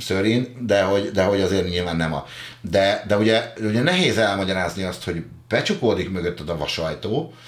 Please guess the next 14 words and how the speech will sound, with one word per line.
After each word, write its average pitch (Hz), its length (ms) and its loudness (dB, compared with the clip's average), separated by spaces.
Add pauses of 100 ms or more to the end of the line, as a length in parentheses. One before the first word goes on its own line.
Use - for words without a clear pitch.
(400)
mert 85 140 -2
egy 90 80 -2
nagyon, 98 440 2
nagyon 98 220 2
vastag 80 280 -2
vasajtón 80 440 -2
mész 78 180 -2
be. 71 260 -2 (340)
Ugye 80 100 -4
egy 85 80 0
nagyon 156 320 2
vastag, 123 520 0
ö, 101 440 4
falon, 90 500 0